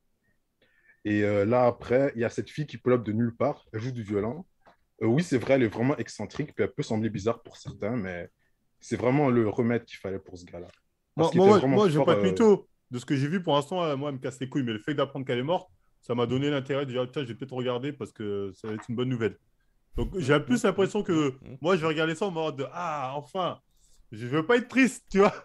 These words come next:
Speaker 2: <laughs>
Speaker 1: Ok, ok, mais c'est respectable comme opinion, je veux dire.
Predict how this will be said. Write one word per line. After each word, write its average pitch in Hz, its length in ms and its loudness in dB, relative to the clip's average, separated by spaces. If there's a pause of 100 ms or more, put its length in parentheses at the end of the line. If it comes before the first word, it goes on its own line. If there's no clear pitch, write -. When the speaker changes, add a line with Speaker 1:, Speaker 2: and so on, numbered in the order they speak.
(160)
Speaker 2:
<laughs> 285 140 4 (1700)
Speaker 1:
Ok, 170 200 0
ok, 180 280 2
mais 123 340 -2
c'est - 160 -12
respectable 117 480 -4
comme 101 180 -4
opinion, 95 520 -8
je - 100 -18
veux 85 80 -18
dire. 82 140 -16